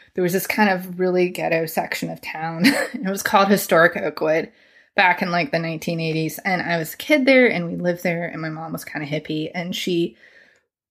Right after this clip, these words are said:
would, there was a, some other hippie moms, and they got together, and there was the school that they kind of helped found called the Barbie School.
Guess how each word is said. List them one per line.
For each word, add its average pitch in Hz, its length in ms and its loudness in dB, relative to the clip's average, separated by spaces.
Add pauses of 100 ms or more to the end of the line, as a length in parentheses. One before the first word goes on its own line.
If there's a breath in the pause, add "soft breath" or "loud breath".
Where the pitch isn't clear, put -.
(160)
would, 190 580 4
there 180 140 4
was 170 160 0
a, 151 360 0 (100)
some - 200 -2
other 156 220 6
hippie 160 260 0
moms, 151 520 -4
and 165 340 2
they 175 400 2
got 165 200 0
together, 170 560 2
and 160 200 0
there 151 80 0
was 156 180 -4
the - 100 -6
school 262 320 6
that 214 140 2
they 180 220 6
kind 170 220 -2
of 156 100 -4
helped 160 320 -4
found 156 320 -4
called - 200 -6
the - 60 -12
Barbie - 300 -6
School. - 300 -12